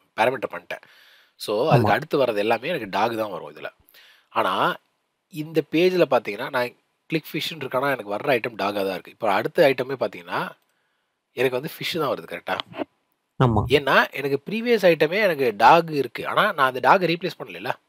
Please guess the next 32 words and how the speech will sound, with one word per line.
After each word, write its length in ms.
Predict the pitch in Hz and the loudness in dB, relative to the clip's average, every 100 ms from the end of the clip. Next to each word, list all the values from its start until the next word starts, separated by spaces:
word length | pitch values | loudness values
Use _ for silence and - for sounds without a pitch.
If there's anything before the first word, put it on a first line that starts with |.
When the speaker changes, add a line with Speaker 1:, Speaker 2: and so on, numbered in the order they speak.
| _ | _
Speaker 1:
அடுத்த 360 | - 127 117 | -8 -6 -6
பேஜ்ல. 180 | 90 82 - _ _ | -6 -10 -14 _ _
அதனால 240 | 156 190 | 6 6
எனக்கு 180 | 190 - | 6 -2
fish 160 | 135 | 2
Speaker 2:
ஆமா. 60 | 127 | 6
Speaker 1:
தான் 140 | 160 | 6
வரும். 240 | 131 87 - _ _ _ _ _ - - _ _ - | 4 0 -8 _ _ _ _ _ -20 -20 _ _ -8
ஓகேங்களா? 560 | 127 101 - 135 123 | -2 0 4 4 4
Speaker 2:
ம். 100 | 120 - - _ _ _ | 2 -6 -18 _ _ _
Speaker 1:
So, 340 | - 104 135 - | -2 4 4 4
இருங்க, 220 | 135 98 | 2 0
நான், 160 | 90 76 | -8 -12
நான் 100 | 95 | -12
ஒரு 100 | 90 | -10
example 300 | 90 123 104 | -10 -10 -12
சொல்றேன். 380 | 92 - 80 87 - - | -14 -14 -14 -16 -16 -20
இங்க, 240 | - 95 | -20 -20
இங்க 260 | _ 95 87 | _ -14 -14
காமிக்கிறேன் 260 | 85 80 71 | -12 -14 -14
பாருங்க. 200 | 71 139 | -20 -20
இப்போ 480 | _ 85 101 147 - _ _ _ _ _ _ _ | _ -10 -8 -10 -12 _ _ _ _ _ _ _
fish 320 | - 123 - 127 | -20 -14 -8 -8
இருக்கு. 460 | 95 - 87 135 - _ _ _ _ _ _ _ | -8 -8 -6 -8 -10 _ _ _ _ _ _ _
ஆனா, 400 | 101 139 196 - _ _ _ _ | 0 2 2 -2 _ _ _ _
நான் 220 | 120 107 | -4 0
டாக் 360 | 117 139 196 175 | 8 10 10 8
click 220 | 160 - | 2 4
பண்ணாலும் 320 | 147 139 160 | 2 4 4
எனக்கு 200 | 175 120 | 4 2
இதுதான் 320 | 117 135 139 | 0 2 2
வருதுன்னா, 580 | 110 98 80 80 127 180 | 0 -2 -8 -4 -2 -2